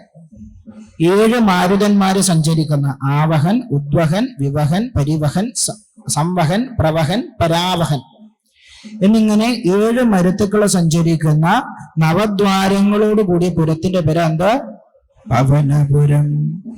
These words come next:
അതുകൊണ്ടാണ് പുരുഷൻ എന്ന് പറഞ്ഞാൽ പുരത്തിൽ ശയിക്കുന്നവൻ പുരുഷൻ. അതെന്താണ്? ചൈതന്യമാണ്. നാമഭേദമന്യേ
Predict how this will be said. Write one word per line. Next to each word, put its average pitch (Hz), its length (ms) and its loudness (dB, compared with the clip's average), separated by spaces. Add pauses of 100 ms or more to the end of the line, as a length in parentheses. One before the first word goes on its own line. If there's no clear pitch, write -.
(140)
അതുകൊണ്ടാണ് 185 540 0
പുരുഷൻ 165 420 2
എന്ന് 226 180 -2
പറഞ്ഞാൽ 180 560 0 (340)
പുരത്തിൽ 202 640 0 (300)
ശയിക്കുന്നവൻ 165 960 0
പുരുഷൻ. 147 480 2 (100)
അതെന്താണ്? 185 680 0 (640)
ചൈതന്യമാണ്. 139 1000 0 (720)
നാമഭേദമന്യേ 170 1500 2